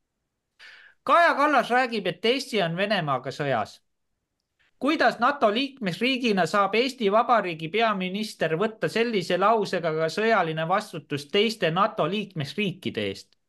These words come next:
Või polegi see ühendus nagu musketäride teoses üks kõigi ja kõik ühe eest? Mida tegelikult sõda Venemaaga meie regioonile kaasa toob? Liberaalne lääs ja globalistid on suutnud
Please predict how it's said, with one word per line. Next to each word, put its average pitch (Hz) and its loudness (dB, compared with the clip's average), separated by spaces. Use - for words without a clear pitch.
Või - 2
polegi 233 2
see 190 0
ühendus 202 0
nagu 175 -2
musketäride 160 -2
teoses 185 -2
üks 208 -4
kõigi 220 0
ja 131 0
kõik 170 -4
ühe 135 -2
eest? - -16
Mida 269 2
tegelikult 226 0
sõda 233 4
Venemaaga 160 0
meie 151 -2
regioonile 185 -2
kaasa 151 -2
toob? 127 -6
Liberaalne 226 2
lääs 233 2
ja 170 0
globalistid 196 -2
on 165 -4
suutnud 226 -2